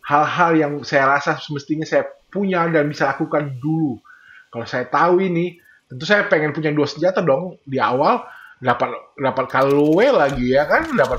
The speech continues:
punya senjata Calloway lagi. Gila nggak tuh? Dulu kita main di awal-awal pakai senjata Cattleman yang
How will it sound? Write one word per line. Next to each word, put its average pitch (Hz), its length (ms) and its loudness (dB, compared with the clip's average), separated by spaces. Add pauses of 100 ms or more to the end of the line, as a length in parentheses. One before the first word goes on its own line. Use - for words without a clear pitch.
punya 135 240 -6
senjata 131 320 -2
Calloway 143 520 2
lagi. 131 280 0
Gila 123 400 -4
nggak 208 240 0
tuh? 110 160 -6 (480)
Dulu 139 400 0
kita 190 240 -2
main 175 240 -2
di 196 80 -2
awal-awal 160 560 2
pakai - 160 -16
senjata 135 480 -4
Cattleman 131 480 -6
yang 131 220 -10